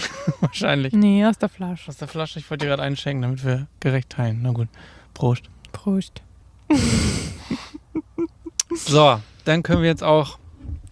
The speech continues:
Speaker 2: Unser
Speaker 1: Fan-
Speaker 2: letztes äquatorianisches Pilsener. Pilsener.
Speaker 1: Du leidest ja schon fast, bevor du einen Schluck genommen hast.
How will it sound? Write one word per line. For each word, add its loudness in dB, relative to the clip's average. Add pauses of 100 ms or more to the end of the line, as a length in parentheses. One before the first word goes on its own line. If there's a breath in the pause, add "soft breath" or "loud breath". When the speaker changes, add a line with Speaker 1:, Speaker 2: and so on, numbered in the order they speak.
(140)
Speaker 2:
Unser 2
Speaker 1:
Fan- 4
Speaker 2:
letztes 4
äquatorianisches 0
Pilsener. -4 (840 soft breath)
Pilsener. -2
Speaker 1:
Du -2
leidest 2
ja 4
schon 2
fast, 0
bevor 4
du 8
einen 6
Schluck 0
genommen 6
hast. 2